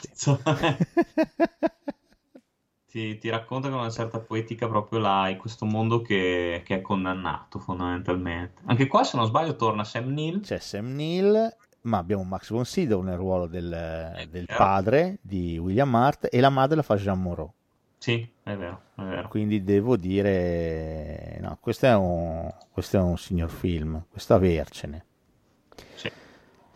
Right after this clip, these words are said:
Speaker 1: questo sono
Speaker 2: Ripeto, è uno dei, dei film più quadrati di Wenders, però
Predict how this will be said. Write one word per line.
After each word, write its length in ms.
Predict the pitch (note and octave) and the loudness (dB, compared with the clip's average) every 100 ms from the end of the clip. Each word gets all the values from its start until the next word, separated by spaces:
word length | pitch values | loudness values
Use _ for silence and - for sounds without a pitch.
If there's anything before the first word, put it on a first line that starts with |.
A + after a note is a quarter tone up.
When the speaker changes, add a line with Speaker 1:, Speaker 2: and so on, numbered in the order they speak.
| - | -12
Speaker 1:
questo 240 | - G#2+ A2 | -8 -6 -6
sono 240 | - G2+ | -2 10
Speaker 2:
Ripeto, 240 | C#3+ B2 C3+ | 10 12 12
è 40 | |
uno 200 | D3+ D#3+ | 12 12
dei, 560 | C#3+ D3 D3+ C#3+ D3 C3+ | 12 12 12 10 8 8
dei 160 | C#3 | 8
film 220 | C#3 F3+ | 8 6
più 200 | F3 D#3+ | 8 4
quadrati 640 | - B2+ A#2 A2 D#2+ - G2 | 10 10 12 10 8 2 2
di 120 | F#2+ | 4
Wenders, 1000 | F#2 E2+ E2 E2 F2+ E2 - G2+ F#2 F2+ _ | 4 2 0 0 0 -2 0 2 2 -2 _
però 1200 | B2 G#2+ G#2+ A#2 A2 F#2+ F#2 F2 E2+ D#2+ D#2 | 6 10 12 12 12 10 8 6 4 2 -2